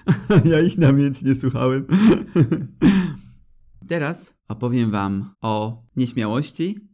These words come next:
i o próbach walki z nią. Liceum to był taki czas dorastania. Czas, kiedy zacząłem się interesować płcią piękną. Ale że byłem bardzo nieśmiały, nie, nie umiałem zagadywać do dziewczyn i kiedyś wpadłem na genialny pomysł. Rozumiecie?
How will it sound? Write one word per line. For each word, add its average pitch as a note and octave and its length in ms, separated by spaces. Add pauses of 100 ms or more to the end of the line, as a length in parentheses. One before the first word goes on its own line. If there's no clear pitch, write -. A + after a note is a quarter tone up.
(100)
i A#2+ 100
o G#2 120
próbach G2+ 580
walki G#2+ 640
z - 140
nią. G#2 320 (100)
Liceum D3+ 420
to B2+ 100
był A2 100
taki B2 540
czas A2 340
dorastania. F#2+ 640 (280)
Czas, F3 200
kiedy A2+ 200
zacząłem C#3+ 360
się - 140
interesować G2 720 (100)
płcią D3 360
piękną. - 400 (180)
Ale C3 200
że B2 100
byłem B2 180
bardzo B2 220
nieśmiały, G#2+ 520 (300)
nie, A2 560
nie C#3 140
umiałem F2 320
zagadywać F#2 760 (200)
do F#2+ 580
dziewczyn G#2 460 (260)
i E3 420
kiedyś D#3+ 280
wpadłem A2 380
na G#2 120
genialny G2 440
pomysł. G2 460 (220)
Rozumiecie? G#2 640